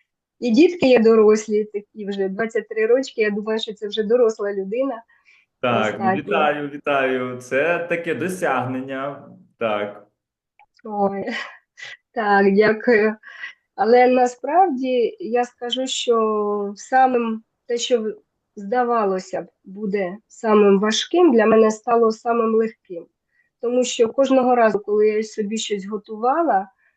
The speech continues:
Speaker 1: типа смачненьке, авокадо, салатик, там, чи нут, наприклад, до мене підходили хлопці, запитували: «Мама, що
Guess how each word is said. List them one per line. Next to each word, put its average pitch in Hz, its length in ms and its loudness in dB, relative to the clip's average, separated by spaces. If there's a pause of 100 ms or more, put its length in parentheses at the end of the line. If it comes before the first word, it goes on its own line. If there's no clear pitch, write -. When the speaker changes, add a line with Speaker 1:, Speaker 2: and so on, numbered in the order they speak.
(540)
Speaker 1:
типа 233 240 -4
смачненьке, 220 960 0 (440)
авокадо, 269 1080 0
салатик, 254 1000 -2 (200)
там, 226 320 -4
чи 190 400 -6 (540)
нут, 277 580 -2
наприклад, 220 840 -4 (540)
до 240 140 4
мене 269 360 4
підходили 254 600 -2
хлопці, 294 340 -6
запитували: 240 520 0
«Мама, 269 340 0
що 311 180 -8